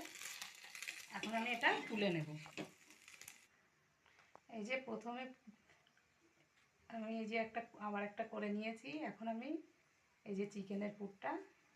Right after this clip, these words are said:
এইভাবে দিয়ে দিচ্ছি, দিয়ে এতে একটু পেঁয়াজ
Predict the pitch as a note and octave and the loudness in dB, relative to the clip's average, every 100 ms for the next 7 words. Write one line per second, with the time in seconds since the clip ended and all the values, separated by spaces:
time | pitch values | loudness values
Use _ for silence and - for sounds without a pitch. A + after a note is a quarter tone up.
0 | _ - - - A3+ G3+ F#3+ G#3 B3+ F#3 | _ -20 -20 -16 -2 0 2 2 2 2
1 | F3+ D#3+ D#3 - E3+ D3+ - - - - | 2 0 0 -6 -10 -10 -12 -20 -20 -20
2 | - - _ G3+ F3+ G3 A#3+ C4 G#3+ G3+ | -20 -20 _ -4 2 2 2 0 -4 -6
3 | - C4 E4 - - _ - - _ G#3 | -4 -4 -4 -6 -16 _ -20 -20 _ 2
4 | G3 F#3+ | 2 2